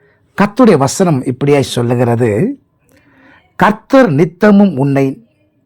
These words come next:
நடத்தி, மகா வறட்சியான காலங்களில்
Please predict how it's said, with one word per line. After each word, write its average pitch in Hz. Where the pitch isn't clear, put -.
நடத்தி, 131
மகா 165
வறட்சியான 180
காலங்களில் 139